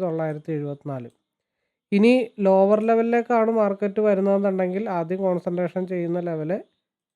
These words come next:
അൻപത്തിനാല് എണ്ണൂറ്റി നാപ്പത്തഞ്ച്. ഇതൊക്കെ ഒരു അപ്രോക്സിമേറ്റ് ലെവലാണ് കേട്ടോ. ആ, കറക്റ്റ് അക്യുറേറ്റ് ആയിട്ടൊന്നും കാണേണ്ടതില്ല. ഈ ഒരു ലെവലിലേക്ക് മാർക്കറ്റ് വരുമ്പോൾ അതിൻ്റെ in between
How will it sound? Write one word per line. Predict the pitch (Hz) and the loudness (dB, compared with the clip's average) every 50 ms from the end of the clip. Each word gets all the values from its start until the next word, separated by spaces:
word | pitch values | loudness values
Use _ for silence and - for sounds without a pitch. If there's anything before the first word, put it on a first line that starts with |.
| _ _ _ _ _ _ _ _ _ _ 175 | _ _ _ _ _ _ _ _ _ _ -4
അൻപത്തിനാല് | 170 180 180 180 185 196 196 - _ _ _ _ _ _ _ 214 208 208 214 208 202 208 220 226 214 | -2 -2 0 0 0 -2 -4 -4 _ _ _ _ _ _ _ -2 0 2 2 2 2 2 2 2 2
എണ്ണൂറ്റി | 190 180 185 185 180 180 202 202 | 2 2 2 0 0 0 -2 0
നാപ്പത്തഞ്ച്. | 190 175 170 - 170 180 175 180 | 0 0 -2 -4 -2 -2 0 2
ഇതൊക്കെ | 208 214 214 247 | 0 0 2 2
ഒരു | 240 208 202 | 0 0 -2
അപ്രോക്സിമേറ്റ് | - _ 214 208 214 214 214 - 233 240 240 233 226 240 247 247 | -2 _ 2 4 4 4 2 -2 0 2 2 2 2 0 0 2
ലെവലാണ് | 226 208 202 208 208 196 170 156 156 | 2 2 2 2 2 2 2 0 -2
കേട്ടോ. | 156 156 156 156 127 - - _ 160 156 | -2 -4 -4 -6 -8 -8 -12 _ -12 -10
ആ, | 151 147 147 147 147 147 143 135 139 160 _ 151 | -8 -8 -6 -6 -6 -8 -8 -10 -12 -14 _ -12
കറക്റ്റ് | 147 156 160 156 - _ _ - 202 190 | -8 -8 -8 -10 -10 _ _ -6 -6 -6
അക്യുറേറ്റ് | - _ _ 208 202 214 220 208 208 233 | -6 _ _ 0 2 2 0 2 2 0
ആയിട്ടൊന്നും | 226 220 214 226 214 226 226 226 220 214 | 0 2 0 -2 0 0 -2 0 0 0
കാണേണ്ടതില്ല. | 208 202 202 202 202 208 202 196 170 151 165 185 - _ _ _ _ _ _ _ _ _ _ _ _ _ _ _ _ _ 185 | 0 0 0 0 0 0 -2 -2 -2 -4 -6 -8 -10 _ _ _ _ _ _ _ _ _ _ _ _ _ _ _ _ _ -2
ഈ | 185 214 226 | 4 4 6
ഒരു | 226 247 254 | 6 6 6
ലെവലിലേക്ക് | 247 226 226 226 233 240 254 262 269 262 - - 294 277 285 | 6 6 6 4 4 6 8 8 8 6 6 2 4 6 6
മാർക്കറ്റ് | 262 254 240 247 254 226 269 262 254 | 4 4 2 0 -2 0 2 4 4
വരുമ്പോൾ | 240 240 233 226 240 247 262 247 214 | 4 4 4 4 4 4 4 2 2
അതിൻ്റെ | 196 208 214 226 233 | 2 2 0 0 0
in | 208 208 202 | 0 0 0
between | 220 202 - 240 240 | -2 0 0 0 0